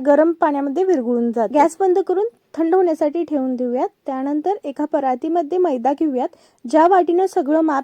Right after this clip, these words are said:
घेतलेलं होतं त्याच वाटीनं इथे मी चार वाटी मैदा घेतलेला आहे. अगदी परफेक्ट माप आहे,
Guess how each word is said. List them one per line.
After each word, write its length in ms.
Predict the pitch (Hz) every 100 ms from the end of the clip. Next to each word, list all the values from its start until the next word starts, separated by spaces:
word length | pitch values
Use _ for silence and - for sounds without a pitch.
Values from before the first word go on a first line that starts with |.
| -
घेतलेलं 320 | 294 - 285
होतं 180 | 311 311 -
त्याच 240 | 277 269
वाटीनं 380 | 294 269 269 277 294
इथे 280 | 277 277
मी 140 | 277 320 330
चार 220 | 285 294
वाटी 280 | 302 294 339
मैदा 360 | 330 254 247
घेतलेला 460 | 254 247 240 240 247
आहे. 200 | 233 277 440
अगदी 180 | 262 381
परफेक्ट 480 | 415 330 339 311 359
माप 300 | 349 269 302
आहे, 200 | 277